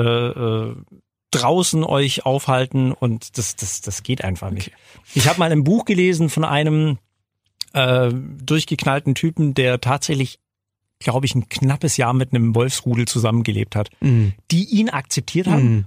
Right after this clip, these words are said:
Speaker 1: und der war wirklich komplett ein Jahr lang mit denen in Kanada draußen.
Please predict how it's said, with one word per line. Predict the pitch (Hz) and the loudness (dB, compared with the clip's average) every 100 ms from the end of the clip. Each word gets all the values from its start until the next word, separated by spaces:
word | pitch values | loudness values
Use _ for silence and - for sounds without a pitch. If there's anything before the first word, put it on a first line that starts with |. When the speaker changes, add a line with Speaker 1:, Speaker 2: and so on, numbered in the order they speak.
| - | -2
Speaker 1:
und | 147 | 0
der | 151 139 | 2 2
war | 139 | 0
wirklich | 151 226 - 208 - | 0 0 -2 -6 -8
komplett | - 180 214 226 143 160 175 - _ _ _ _ _ _ _ _ _ - | -2 -2 0 -2 -2 -2 -2 -14 _ _ _ _ _ _ _ _ _ -4
ein | 175 220 | -2 2
Jahr | 185 180 | 0 0
lang | 185 170 | 0 0
mit | 143 | 0
denen | 156 170 | 0 0
in | 156 | -2
Kanada | - 143 147 131 | 0 -2 0 -2
draußen. | 120 113 117 107 | -2 -4 -4 -6